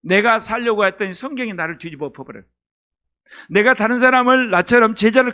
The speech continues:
삼으려고 그러니까 내가 먼저 뒤집어지는 거야. 아멘? 그렇게 하시라 이거예요. 근데 오늘날 수많은 사람이 잘하려면 뭐 하려고 성경 있지? 이해하려고.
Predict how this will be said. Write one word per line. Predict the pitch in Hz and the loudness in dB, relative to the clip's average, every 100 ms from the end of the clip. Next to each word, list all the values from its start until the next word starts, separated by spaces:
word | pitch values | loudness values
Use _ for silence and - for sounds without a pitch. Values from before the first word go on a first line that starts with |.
| 220 | -4
삼으려고 | 214 226 214 202 | -4 -2 -2 0
그러니까 | 196 180 277 254 - - _ | -2 -2 0 0 -2 -20 _
내가 | 165 202 247 | 0 2 4
먼저 | 240 208 185 | 2 2 0
뒤집어지는 | 165 151 151 123 113 | -2 -4 -4 -4 -6
거야. | 107 - _ _ _ - | -10 -14 _ _ _ -6
아멘? | 139 196 254 - _ _ _ _ _ _ - _ _ - | -2 0 -2 -6 _ _ _ _ _ _ -20 _ _ -4
그렇게 | 247 233 226 | -2 0 0
하시라 | 220 180 170 | 0 -2 -4
이거예요. | 131 127 107 107 104 _ _ _ | -4 -4 -6 -8 -12 _ _ _
근데 | - 262 240 | 2 4 4
오늘날 | 180 185 214 208 | 4 4 4 4
수많은 | 180 240 254 240 208 | 2 2 2 2 0
사람이 | 180 160 165 240 196 - _ _ _ - _ _ _ _ _ _ _ | -2 -2 -2 -4 -4 -12 _ _ _ -20 _ _ _ _ _ _ _
잘하려면 | - 185 208 240 226 220 202 156 | -6 -2 0 0 2 -2 -4 0
뭐 | 175 | 2
하려고 | 208 226 196 | 2 2 0
성경 | 185 180 165 | -2 -4 -4
있지? | 135 185 190 _ _ _ _ _ _ _ _ _ 156 | -6 -10 -12 _ _ _ _ _ _ _ _ _ -6
이해하려고. | 160 170 147 107 101 92 90 | -2 -2 -2 -6 -8 -12 -18